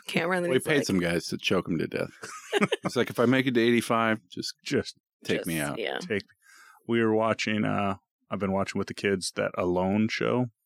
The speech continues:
Speaker 2: Oh, that's
Speaker 3: Where
Speaker 2: like
Speaker 3: they
Speaker 2: survival in the woods?
Speaker 3: It's survival. They see who
Speaker 1: Oh.
Speaker 3: can survive the longest. And I'm, I've been trying
Speaker 2: Wait,
Speaker 3: to
Speaker 2: they? It's
Speaker 3: the
Speaker 2: called
Speaker 3: pe-
Speaker 2: Alone?
Speaker 3: Well,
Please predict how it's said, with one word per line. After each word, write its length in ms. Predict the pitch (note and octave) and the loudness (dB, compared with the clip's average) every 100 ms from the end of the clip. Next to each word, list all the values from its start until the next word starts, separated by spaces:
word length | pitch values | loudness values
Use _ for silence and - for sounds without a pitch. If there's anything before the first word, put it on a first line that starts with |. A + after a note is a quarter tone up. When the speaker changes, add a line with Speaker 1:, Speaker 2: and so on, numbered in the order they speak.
| _ _ _ _ - | _ _ _ _ -2
Speaker 2:
Oh, 180 | C3+ B2+ | 2 6
that's 260 | A#2 - | 4 2
Speaker 3:
Where 100 | A#2 | 2
Speaker 2:
like 80 | F#2+ | 2
Speaker 3:
they 120 | F#2+ G2 | 0 -4
Speaker 2:
survival 640 | - A#2 G2 G2+ G#2 G#2+ | 2 2 4 4 4 6
in 60 | G2+ | 6
the 80 | F#2 | 6
woods? 280 | G2+ A#2+ A2+ | 4 2 -4
Speaker 3:
It's 120 | G2+ | -6
survival. 440 | - F#2+ G2 G2 F#2+ | -2 0 0 0 0
They 140 | F#2 | -2
see 180 | - G#2 | -2 -2
who 60 | |
Speaker 1:
Oh. 200 | F3+ E3+ D3+ | 0 0 0
Speaker 3:
can 80 | |
survive 420 | D#3 - F2 F2 F2 | -2 -4 -2 -2 -2
the 100 | F2+ | -4
longest. 540 | F2+ F#2 F#2+ - - - _ - - - - - - - | -2 0 -2 -4 -12 -18 _ -20 -20 -20 -20 -20 -20 -6
And 120 | B2 | 0
I'm, 140 | C3 C3 | 0 0
I've 120 | - | 0
been 120 | D3 D3+ | 0 0
trying 280 | - B2 | 0 0
Speaker 2:
Wait, 60 | A#2+ | 2
Speaker 3:
to 200 | A2 G#2 - | 0 -2 0
Speaker 2:
they? 480 | A2 D3+ E2 F#2 - _ _ _ _ _ _ | 2 4 2 0 -8 _ _ _ _ _ _
It's 80 | - | -4
Speaker 3:
the 60 | - | 2
Speaker 2:
called 140 | G#2 | 2
Speaker 3:
pe- 60 | F#2 | 4
Speaker 2:
Alone? 440 | F#2+ G2 B2 F3 _ _ - | 4 4 4 4 _ _ -2
Speaker 3:
Well, 360 | C#3 G#2 G2+ | 2 2 0